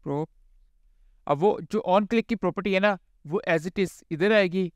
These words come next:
और यहाँ से as it is वो इस जगह पे आ जाएगी। अब वो as it is आगे फॉरवर्ड हो रही है, तो ultimately हमारे पास जो on click है वो हमारे बटन पे ही आएगा। तो now if we can see, तो अब देखिए हमारा still जो कोड है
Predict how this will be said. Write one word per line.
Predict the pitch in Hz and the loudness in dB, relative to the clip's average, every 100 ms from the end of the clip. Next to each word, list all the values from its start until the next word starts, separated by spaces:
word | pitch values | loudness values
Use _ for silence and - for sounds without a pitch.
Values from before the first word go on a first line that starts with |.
| _ 185 | _ -2
और | 170 | 0
यहाँ | 165 160 185 | 0 2 2
से | - 185 156 | 2 0 0
as | 143 | 0
it | 180 | -4
is | 180 - 151 | -4 -6 -10
वो | 147 180 - - | -4 -4 -4 -6
इस | 156 - | -8 -6
जगह | 139 151 | 0 0
पे | 151 175 196 180 _ - | 0 0 -2 -4 _ -4
आ | 147 | -4
जाएगी। | 139 135 131 - - - - _ _ _ _ _ _ - | -2 -6 -6 -6 -8 -12 -20 _ _ _ _ _ _ -6
अब | 151 | -4
वो | 185 196 | 0 2
as | 190 | 2
it | 214 | 0
is | 220 - - | -4 -6 -2
आगे | 165 165 | 0 0
फॉरवर्ड | 185 170 151 156 | -2 -4 -4 -2
हो | 147 143 | -2 -4
रही | 143 | -6
है, | 143 - _ _ - | -8 -10 _ _ -6
तो | 190 190 - _ | -2 -2 -6 _
ultimately | 185 185 247 226 208 214 | 2 2 2 0 2 0
हमारे | 196 170 175 | 2 2 2
पास | 220 196 - _ _ - | 0 -2 -4 _ _ -10
जो | 185 - | -8 -6
on | 170 180 | -6 -2
click | 196 180 | -2 2
है | 208 | 2
वो | 185 165 | 2 -2
हमारे | 156 156 190 | -2 0 -2
बटन | 170 - 156 160 151 | -6 -6 -6 -4 -2
पे | 156 | 0
ही | 151 185 - - | 2 0 -2 -2
आएगा। | 135 131 131 175 _ _ _ _ | -2 -2 -8 -10 _ _ _ _
तो | 156 | -2
now | 156 196 214 180 | 4 4 4 -2
if | - _ _ 147 | -8 _ _ -6
we | 147 | -2
can | 160 | -2
see, | - 160 190 - | 0 -2 -4 -4
तो | - | 0
अब | 156 | 0
देखिए | 156 185 | 0 -2
हमारा | 160 143 160 | -2 0 0
still | - 151 147 - | -2 -4 -4 -6
जो | 156 | -6
कोड | 143 135 160 | -4 -2 -2
है | 185 | -2